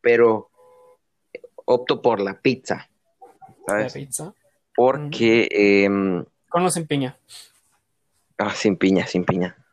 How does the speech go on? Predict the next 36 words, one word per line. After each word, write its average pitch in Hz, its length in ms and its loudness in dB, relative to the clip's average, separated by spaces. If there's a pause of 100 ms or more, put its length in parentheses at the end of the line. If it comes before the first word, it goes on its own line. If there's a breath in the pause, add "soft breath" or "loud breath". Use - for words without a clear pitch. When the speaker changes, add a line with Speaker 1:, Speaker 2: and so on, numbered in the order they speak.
(340)
Speaker 1:
No 104 140 0
me 98 100 -4
gusta. - 480 -4 (640 soft breath)
Speaker 2:
Está 151 220 -8
bien. 104 300 2
Speaker 1:
Este, 104 640 0 (140)
eh, 110 640 4
optaría 113 420 0
por 131 120 -2
la 123 140 -2
pizza 127 360 -6
porque 143 400 0
la 110 100 4
verdad 107 260 2
se 110 140 0
me 107 100 2
hace 107 120 -4
un 107 80 2
alimento 104 460 -2
súper 113 260 -2
completo 110 460 -2
si 104 100 -2
lo 92 100 0
piensas 98 340 -2
bien. 107 260 -2 (220)
Una 101 260 0
pizza 160 280 -4
que 156 100 -4
Speaker 2:
Ujú. 160 80 -4
Speaker 1:
tiene 160 220 -8
vegetales 104 640 -4
y 101 80 -2
tiene 95 240 -4
carne, 101 400 -4
tiene 95 380 -2
pan, 104 440 -4